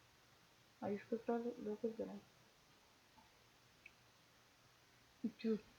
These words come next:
Oha. Bir dakika lan. Yüz doksan. Üç yüz otuz dokuz lira kârdasın. Başkasını. Oha. Başkanmış. Ben bile bu oyunları oynamadım.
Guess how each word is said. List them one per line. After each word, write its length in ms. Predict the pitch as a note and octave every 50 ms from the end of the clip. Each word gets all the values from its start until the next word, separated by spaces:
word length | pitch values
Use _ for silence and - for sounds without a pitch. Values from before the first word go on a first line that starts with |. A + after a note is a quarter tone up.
| - - - - - - - - - - - - - - - - - -
Oha. 420 | - A3 G#3 G3+ A3 A3+ A3 A3 - - - - - -
Bir 200 | A3 G#3 G#3+ G#3+
dakika 260 | A#3 A#3 A3 - G#3+ A3
lan. 200 | A#3 C4+ D4+ D4 - - - - - - - - - - - - - - - - - - - - - - - - - - - - - - - - - - - - - - - - - - - - - -
Yüz 200 | A3+ A3+ A3 G#3
doksan. 540 | A#3+ C4+ C4 C4 - - - D4 D4+ E4+ G#4+ - - - - - - - - - - - - - - - - - - - - - - - -
Üç 220 | A#3+ A3+ - - A#3
yüz 80 | A#3
otuz 260 | B3 A#3+ - A#3+ A3+
dokuz 320 | A3+ B3+ B3+ - C4+ A#3+ A#3+
lira 220 | B3 A#3 A#3 A#3
kârdasın. 580 | A#3 - A3 G3+ G3 G3+ G#3 - - - F#3+ F#3 - - - - - - - - - - - - - -
Başkasını. 720 | A3+ A#3+ A#3+ - B3+ B3+ - C#4 C#4+ C#4+ C#4+ C#4 C4+ - - - - - - - - - - - - - - - - - -
Oha. 320 | G#3+ G#3+ G#3 G#3+ G#3 G3 - - - - - - - -
Başkanmış. 580 | G3+ G3 G3 F#3+ F#3 - - A3 A3 G#3+ F#3+ F3+ - - - - - - - - - - - - - - - - - - - - -
Ben 160 | D#4 G4 A4+
bile 140 | A4 G4 C4+
bu 60 | C#4
oyunları 320 | C#4 B3+ A#3+ A#3 A3+ G#3+ G3+
oynamadım. 360 | G3 G3 F#3 F#3 F3 F#3